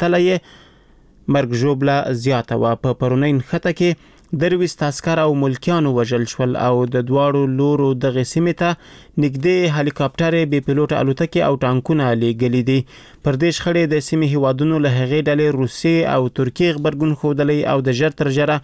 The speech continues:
درېدو غوښتنه یې کړې ده. په بلاروس کې پرون ګڼ خلک د مظاهرو پر مهال نیول شوي او پولیسو د مظاهره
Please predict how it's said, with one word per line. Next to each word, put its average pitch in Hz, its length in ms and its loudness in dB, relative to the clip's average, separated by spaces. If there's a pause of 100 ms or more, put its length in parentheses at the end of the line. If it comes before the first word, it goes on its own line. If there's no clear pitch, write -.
(360)
درېدو 127 400 0 (220)
غوښتنه 120 460 -2
یې 117 140 0
کړې 127 200 0
ده. 135 140 0 (1600)
په 165 160 2
بلاروس 196 360 0 (100)
کې 202 240 0
پرون 180 220 0 (140)
ګڼ 165 300 -2
خلک 156 320 -2
د 143 160 0
مظاهرو 131 400 0 (100)
پر 139 160 0
مهال 151 320 2
نیول 147 340 2
شوي 147 240 0 (120)
او 139 180 2
پولیسو 135 460 0
د 131 100 2
مظاهره 123 380 0